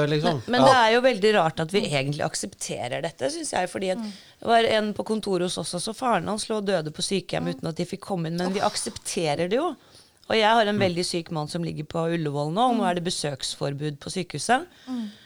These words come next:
Speaker 2: Så liksom, jeg får, jeg må liksom, jeg får aller nådigst lov til å komme en gang om dagen på ettermiddagen en time. Nå, nå er det ikke veldig nøye på om det er en time eller to, altså.
Speaker 3: Mm.
Speaker 2: Men allikevel.
Speaker 3: Mm.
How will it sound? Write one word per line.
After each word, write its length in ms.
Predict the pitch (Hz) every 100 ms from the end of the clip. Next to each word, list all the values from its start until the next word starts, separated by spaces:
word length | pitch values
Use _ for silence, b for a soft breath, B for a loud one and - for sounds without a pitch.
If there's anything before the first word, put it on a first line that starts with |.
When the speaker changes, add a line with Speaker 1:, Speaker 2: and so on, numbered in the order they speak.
| B B -
Speaker 2:
Så 140 | -
liksom, 320 | 226 - 208
jeg 140 | 202 196
får, 220 | 202 196
jeg 140 | 196 196
må 80 | 202
liksom, 240 | 190 180 -
jeg 80 | 175
får 220 | - 190
aller 280 | - 151 165
nådigst 680 | 180 160 135 135 170 - -
lov 220 | 156 135
til 100 | 160
å 40 |
komme 340 | - 175 139 131
en 200 | 135 143
gang 220 | 135 127
om 120 | 147
dagen 360 | 139 120 113 131
på 100 | -
ettermiddagen 500 | - - 120 117 131
en 120 | 135
time. 480 | 139 165 123 117 123 -
Nå, 260 | 151 139
nå 160 | 151 156 135
er 200 | - 113
det 100 | 127
ikke 120 | 156 151
veldig 180 | 147
nøye 240 | 131 131 120
på 140 | -
om 100 | 123
det 140 | 131 -
er 120 | 135
en 100 | 135
time 240 | 131 151 127
eller 140 | 147
to, 140 | 180 160
altså. 300 | 135 127 127 B
Speaker 3:
Mm. 240 | 226 214 208 B -
Speaker 2:
Men 140 | 185
allikevel. 800 | 202 214 202 - 190 208 - 151 -
Speaker 3:
Mm. 340 | 233 233 170